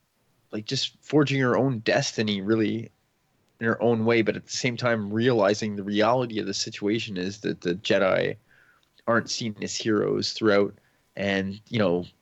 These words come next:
uh, for example, in this episode, when they're in Kessel, they're kind of saying, like, like, basically Rafa says, "Oh, there's no way, like, that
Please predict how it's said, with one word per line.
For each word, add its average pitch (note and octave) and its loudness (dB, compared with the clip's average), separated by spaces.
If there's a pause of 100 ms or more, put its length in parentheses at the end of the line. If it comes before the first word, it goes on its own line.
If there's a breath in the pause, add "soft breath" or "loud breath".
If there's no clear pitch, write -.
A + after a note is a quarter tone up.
uh, E2+ -2
for E3+ 0
example, G#2+ 2
in G#2+ 0
this G#2 -2
episode, G2 2 (540 soft breath)
when G#2+ -2
they're G#2 2
in G2 -4
Kessel, G2 0 (720)
they're A2 -4
kind G#2+ -2
of F#2+ -8
saying, F#2+ -4
like, F2 -6 (560)
like, G#2 -2 (340)
basically G#2+ 0
Rafa F#2+ 0
says, F#2 -2 (400 soft breath)
"Oh, - -12
there's A#2+ -6
no C#3+ 4
way, A#2 4
like, G2 0 (440)
that G#2+ -2